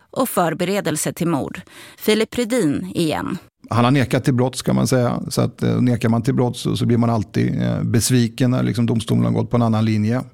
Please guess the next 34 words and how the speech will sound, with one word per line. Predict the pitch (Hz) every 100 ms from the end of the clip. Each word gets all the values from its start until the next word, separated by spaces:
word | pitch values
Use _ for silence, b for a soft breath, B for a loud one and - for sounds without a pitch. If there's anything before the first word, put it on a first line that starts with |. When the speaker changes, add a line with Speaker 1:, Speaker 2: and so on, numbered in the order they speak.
| B B B B B
Speaker 2:
Eh, | - 104 - - -
det | - 127
är |
väl | 127
framförallt | 151 135 123 101
en | 117 156 135
punkt | 110 113 -
som, | 123 -
som, | 58 58
eh, | 57 50 131 - - - -
han | 117 123 135
och, | 120 -
och | 107 131
även | 113 113
jag, | 104 123
eh, | 127 107 - - 139 - b b - -
funderar | 196 180 135 135
lite | 120 113
på, | 120 117
eller | 113
han | 107 110 107
kanske | 117 113
reagerar | 110 117 110 107 110 104
på | 107 107
det, | 110
och | 107 110
det | 123
är |
att | 110
han | 104
har | 107
dömts | 107 107 - -
för, | - 117 104 98
eh, | -